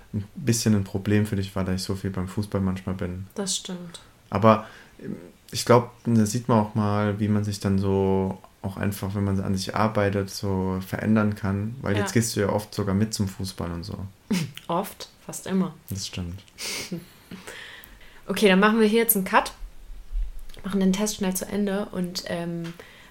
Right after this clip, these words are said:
Speaker 2: äh, erzählen euch dann vom Ergebnis.
Speaker 1: Okay.
Speaker 2: Okay. Okay, also, das Ergebnis sind sechs von vierundfünfzig Punkten.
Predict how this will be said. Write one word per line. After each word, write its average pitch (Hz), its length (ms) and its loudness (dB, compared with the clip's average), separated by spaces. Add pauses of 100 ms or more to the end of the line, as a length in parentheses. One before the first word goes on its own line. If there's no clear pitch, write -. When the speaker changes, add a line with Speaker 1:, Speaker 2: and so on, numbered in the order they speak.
(220)
Speaker 2:
äh, - 80 -6 (1160)
erzählen 185 340 -2
euch - 120 -8
dann 170 160 -4
vom 180 140 -6
Ergebnis. 196 460 -6 (200)
Speaker 1:
Okay. 113 280 -4 (220)
Speaker 2:
Okay. 190 200 -10 (1080)
Okay, 214 480 8
also, 170 800 6 (960)
das 190 160 4
Ergebnis 190 460 6
sind 185 140 6
sechs 196 340 6
von 185 200 2
vierundfünfzig 185 680 0
Punkten. 185 440 0